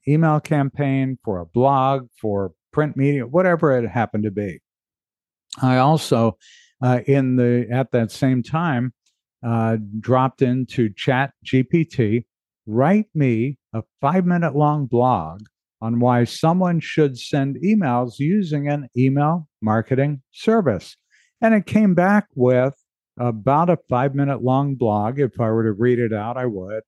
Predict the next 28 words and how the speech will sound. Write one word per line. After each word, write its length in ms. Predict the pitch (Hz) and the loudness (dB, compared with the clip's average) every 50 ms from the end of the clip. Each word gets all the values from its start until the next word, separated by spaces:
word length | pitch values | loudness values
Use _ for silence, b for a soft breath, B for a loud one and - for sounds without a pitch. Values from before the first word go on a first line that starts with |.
| _ _ _ _ - | _ _ _ _ 0
Um, 480 | 127 120 113 110 110 110 110 107 - _ _ b b b b b b | 2 2 4 4 4 2 2 0 -4 _ _ b b b b b b
and 120 | 156 147 | 0 2
it 80 | 143 135 | 2 4
would 220 | 127 131 127 113 | 2 2 0 0
take 240 | - 151 143 127 - | 0 0 0 0 0
about 280 | 143 123 120 120 117 - | 0 0 0 0 0 0
five 240 | 120 113 113 110 | -2 0 0 0
minutes. 540 | 104 98 92 92 101 127 143 _ - - - _ _ _ _ _ _ _ - | -2 -4 -6 -6 -6 -8 -8 _ -16 -20 -20 _ _ _ _ _ _ _ -6
Um, 500 | 127 127 123 120 117 120 117 120 120 113 - | -2 0 0 2 2 2 2 0 -2 -2 0
but 140 | - 139 131 | 0 0 2
I'm 160 | 139 143 143 | 2 0 0
gonna 260 | 127 160 160 160 160 143 | 0 0 0 2 2 2
reserve 560 | 131 135 123 101 104 131 147 160 160 147 123 | 2 2 0 0 0 0 2 2 0 -2 -2
that 300 | 123 120 120 123 135 - _ _ - | -2 -2 0 -2 -2 -4 _ _ -4
for 240 | 127 123 123 120 113 | -2 0 0 0 -2
something 440 | - - - 139 135 - - 131 127 | -2 -4 -4 -4 -2 -2 -2 -2 0
you 80 | 120 | 0
might 240 | 113 117 117 120 110 - - | 0 -2 -2 -4 -4 -6 -6
find 360 | - 120 117 123 123 123 117 | -4 -4 -2 -2 -2 -2 -2
in 160 | 120 113 113 | -2 -2 -2
a 80 | 113 107 - - | -4 -4 -4 -4
future 400 | 143 131 117 - - 131 110 - - | -4 -4 -2 -2 -2 -2 -2 -2 -2
email 400 | 147 147 139 131 113 104 101 95 | -2 -2 -2 -4 -6 -6 -4 -4
that 160 | 101 98 98 | -4 -4 -4
I 100 | 98 98 | -4 -4
would 160 | 95 90 87 | -6 -8 -8
send 300 | - - 120 107 107 98 | -6 -2 0 0 0 0
out. 220 | 90 85 80 76 | -2 -4 -8 -10